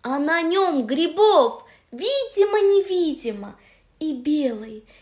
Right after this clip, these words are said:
и подберезовики, и маслята. Вот мальчики обрадовались, бросились к чудесному холмику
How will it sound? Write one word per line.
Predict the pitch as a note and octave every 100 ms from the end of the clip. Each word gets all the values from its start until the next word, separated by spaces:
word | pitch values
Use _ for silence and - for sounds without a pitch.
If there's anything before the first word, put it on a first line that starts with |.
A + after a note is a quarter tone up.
| _
и | F#4
подберезовики, | G4 G#4+ F#4 F#4 F#4 F4 F#4 F#4 B3 G#3+ G3 G3 - - _ _ -
и | A4
маслята. | A4 A4 - G4 G4 A4 G#4+ E4 - G#3+ - _ _ -
Вот | F4 A4+ B4+ -
мальчики | D#4 D4 C4+ - - D4 -
обрадовались, | D4+ - F4 E4 C#4 D4 D4 C#4 C4+ C4+ _ _ - _ -
бросились | F3 C4 F#4+ B4 - C#4 B3 -
к | -
чудесному | - E4 F4+ F#4 - G#3+ B3+
холмику | - D5 C5+ F#4 C#4 - A3 G3